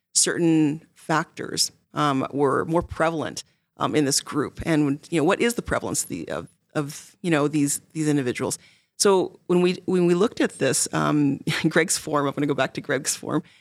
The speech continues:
He had this, this awesome form, which, and I say awesome because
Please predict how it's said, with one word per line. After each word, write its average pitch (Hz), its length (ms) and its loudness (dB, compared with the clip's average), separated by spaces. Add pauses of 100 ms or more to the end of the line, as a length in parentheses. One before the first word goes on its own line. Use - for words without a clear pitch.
(160)
He 185 80 4
had 180 100 4
this, 185 220 2
this 170 320 -4 (220)
awesome 202 360 2
form, 175 420 -2
which, - 380 0 (100)
and 160 160 2
I 147 80 2
say 220 220 0
awesome 175 340 0
because 151 440 -2